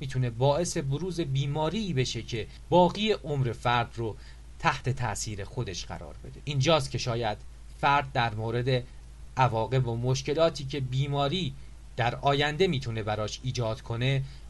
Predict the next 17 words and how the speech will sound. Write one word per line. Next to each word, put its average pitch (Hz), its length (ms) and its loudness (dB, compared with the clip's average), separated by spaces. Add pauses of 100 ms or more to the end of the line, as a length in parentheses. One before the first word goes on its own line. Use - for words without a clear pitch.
(200)
آگاهی 107 500 4
کمتری 92 520 -6
داره. 76 280 -12 (840)
ما 151 120 4
هر 160 140 8
روز 180 300 4 (240)
اخباری 185 560 6
از 175 200 4
مجازات 165 580 4
دزدها 175 580 2
و 175 40 2
قاتلها 143 580 2
میشنویم 107 760 -6
و 160 40 6
از 160 180 8
عاقبتشون 185 760 4
باخبریم، 123 760 2